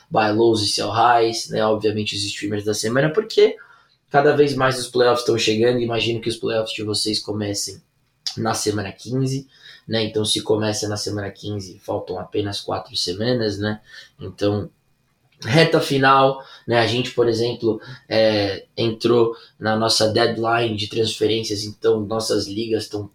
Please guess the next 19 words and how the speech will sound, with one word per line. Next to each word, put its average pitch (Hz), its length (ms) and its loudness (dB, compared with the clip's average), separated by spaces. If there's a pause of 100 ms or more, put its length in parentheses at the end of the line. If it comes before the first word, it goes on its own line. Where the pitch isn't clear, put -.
(120)
todas 117 720 0
super 131 640 0
movimentadas 107 720 -4
com - 160 -18
trocas, - 680 -2 (300)
né, 104 220 0
eu, 131 240 4
só 131 260 6
hoje 120 360 4
eu 127 120 6
fiz - 300 -4
três 110 300 0
to-, 92 340 2
trocas, 110 480 0
uma 107 180 -2
na 98 100 -6
Dynasty 104 640 -2 (440)
e 131 220 2 (320)
uma, 113 500 2